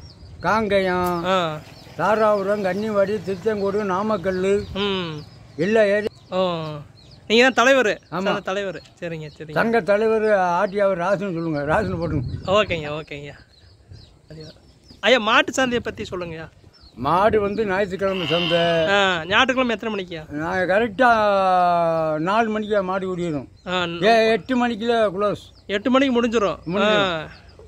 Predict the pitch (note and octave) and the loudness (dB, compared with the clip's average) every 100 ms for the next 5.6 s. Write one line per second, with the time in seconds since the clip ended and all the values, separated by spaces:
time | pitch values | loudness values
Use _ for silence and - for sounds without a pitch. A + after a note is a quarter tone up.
0 | - F#3 A3+ B3 A#3+ C#4+ C#4 A#3 B3 C#4 | -6 2 2 2 2 2 2 2 0 2
1 | C4 B3+ C4 A#3+ A#3+ A3+ G#3+ A3+ A#3 G#3 | 2 2 2 2 2 2 2 2 0 0
2 | E3+ B2+ - - F#3+ F#3+ F#3 F3 D#3+ F3 | -2 -4 -10 -6 0 2 2 0 0 -2
3 | D3 - - - - - A3+ D4 D4+ C#4 | -4 -6 -14 -8 -6 4 6 8 6 4
4 | B3+ C#4+ C#4+ C#4+ C4+ C4+ C4 B3+ D4+ A#3+ | 4 4 4 4 4 4 4 6 6 6
5 | C4+ D4 C#4 C4+ A#3 | 4 6 4 2 0